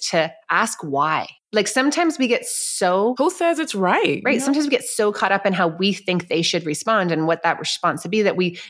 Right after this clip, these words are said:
Speaker 1: don't give them permission to explain to us why, why they aren't responding. For the longest time, I was like, "Why are you not responding to this? Why are we not doing this? Like, why are we not?" And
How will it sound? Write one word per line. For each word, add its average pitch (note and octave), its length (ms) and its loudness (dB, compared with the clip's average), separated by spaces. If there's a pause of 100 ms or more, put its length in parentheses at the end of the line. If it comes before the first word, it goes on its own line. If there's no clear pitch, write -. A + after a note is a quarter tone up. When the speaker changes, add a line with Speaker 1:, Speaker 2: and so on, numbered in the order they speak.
Speaker 1:
don't G#3+ 200 2
give G3+ 180 2
them F3 180 2
permission E3+ 480 0
to D3+ 280 0 (840)
explain A3+ 580 2
to - 180 -2
us - 400 -2 (260)
why, F3 640 0 (520)
why E3+ 360 0
they B3+ 200 0
aren't D#3+ 220 2
responding. D#3 560 -2 (440)
For A#3+ 120 0
the A#3 80 2
longest C4+ 460 0
time, A#3 280 0
I F3+ 120 2
was F3 200 0
like, E3+ 140 0
"Why E3+ 280 0
are F#4+ 80 2
you F4 100 2
not D4+ 140 2
responding G3+ 420 0
to F#3+ 100 -6
this? G3+ 280 0
Why F3+ 200 2
are D#4 60 0
we E4 100 -2
not C4 180 0
doing G3 260 -2
this? G#3 320 0
Like, F#3 100 -2
why F3+ 360 2
are E4 120 0
we C4+ 120 2
not?" B3+ 340 0 (520)
And G#3 380 0